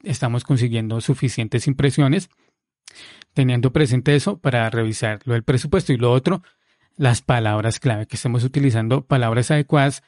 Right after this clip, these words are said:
para conseguir un mayor alcance. Lo otro que limita la cuenta en cuanto a crecimiento son las ubicaciones geográficas. A ver, si, si tenemos una cuenta que,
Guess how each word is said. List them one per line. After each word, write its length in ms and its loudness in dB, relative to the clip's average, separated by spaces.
para 180 0
conseguir 420 2
un 220 0
mayor 320 0
alcance. 520 -6
Lo 120 2
otro 180 2
que 140 2
limita 360 2
la 140 2
cuenta 460 0
en 180 -2
cuanto 380 0
a 80 -2
crecimiento 920 0
son 640 -2
las 480 2
ubicaciones 840 2
geográficas. 880 -6
A 180 0
ver, 140 -8
si, 360 2
si 140 -2
tenemos 320 0
una 140 4
cuenta 360 0
que, 520 0